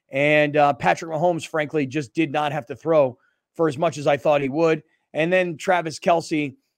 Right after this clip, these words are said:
you know, uh, one reception. That's all I needed from Travis Kelce was one more reception. I was so close on Prize Picks. So for somebody who was ice cold, man,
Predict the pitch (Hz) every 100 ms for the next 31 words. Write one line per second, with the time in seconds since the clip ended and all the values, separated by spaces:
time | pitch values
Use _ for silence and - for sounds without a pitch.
0 | - 160 151 147 _ _ - 147 143 139
1 | 131 135 208 277 262 - 214 - 123 -
2 | - - 226 254 247 233 185 170 165 185
3 | 170 156 180 165 135 113 120 180 247 294
4 | 277 240 220 - 175 - 117 120 160 -
5 | - - 339 285 - 247 208 185 147 131
6 | 156 135 - 107 _ _ - 220 226 214
7 | 294 349 240 196 180 214 240 - 226 196
8 | 143 131 127 127